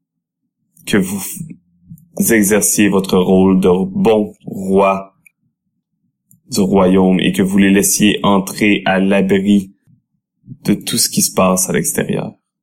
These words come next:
Oubliez vos soucis du passé et concentrez-vous sur ce,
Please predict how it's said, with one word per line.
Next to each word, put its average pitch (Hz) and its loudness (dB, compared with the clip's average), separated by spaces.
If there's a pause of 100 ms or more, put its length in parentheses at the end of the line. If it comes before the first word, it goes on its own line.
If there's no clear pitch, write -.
(800)
Oubliez 107 2
vos 107 0
soucis - 0
du - -6
passé 101 0
et 85 -2
concentrez-vous 98 0
sur 98 -2
ce, - -2